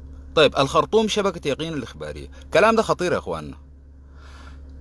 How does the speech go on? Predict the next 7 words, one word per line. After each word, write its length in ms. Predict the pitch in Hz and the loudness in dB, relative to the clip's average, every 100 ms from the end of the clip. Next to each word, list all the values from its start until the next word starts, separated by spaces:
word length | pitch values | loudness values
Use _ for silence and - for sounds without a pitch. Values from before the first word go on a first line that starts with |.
| - | -14
سرح 680 | - - 208 208 165 139 - | -2 4 6 6 6 2 2
وزير 440 | 120 120 113 185 | 2 2 2 0
الشؤون 520 | 170 - - 139 175 185 | 0 -2 -4 -4 -4 -4
الدينية، 520 | 101 101 98 92 92 | -4 -4 -4 -2 2
ما 180 | 131 170 | 4 4
صرح، 640 | - 104 82 80 85 - | 2 0 0 -6 -8 -12
سرح. 720 | - - 143 123 104 - - | -6 4 4 4 0 -2 -10